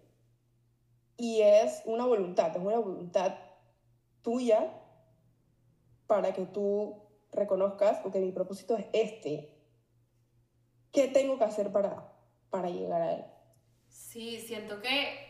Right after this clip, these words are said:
Speaker 2: entre nosotros siempre aquí decimos que, o sea, tienes que volver a ti y qué es lo que tú quieres y preguntarte a ti, porque si tú estás seguro de tus valores o de tus convicciones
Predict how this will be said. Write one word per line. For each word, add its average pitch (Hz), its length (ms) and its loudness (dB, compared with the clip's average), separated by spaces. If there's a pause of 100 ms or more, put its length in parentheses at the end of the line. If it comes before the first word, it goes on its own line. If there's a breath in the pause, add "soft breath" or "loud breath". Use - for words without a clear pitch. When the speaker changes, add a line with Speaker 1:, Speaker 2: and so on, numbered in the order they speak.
(140)
Speaker 2:
entre 196 800 -6
nosotros 208 380 -12
siempre 240 240 -4
aquí 226 360 -6
decimos 220 500 -10
que, 233 320 -8
o - 40 -16
sea, 208 120 -12
tienes 208 240 -10
que 262 80 -12
volver 240 280 -4
a 202 140 -2
ti 180 360 -10 (320 soft breath)
y 208 160 -18
qué 220 180 -4
es 226 80 -6
lo 233 120 0
que 233 100 -8
tú 233 280 -12
quieres 226 440 -4
y 220 40 -8
preguntarte 185 680 -8
a 220 140 -6
ti, 220 200 -12
porque 208 760 -8
si - 260 -14
tú 254 120 -6
estás 262 360 -4
seguro 226 640 -4
de 196 120 -8
tus 196 220 -10
valores 185 600 -4
o 190 160 -6
de 185 320 -6
tus 185 160 -14
convicciones 180 840 -8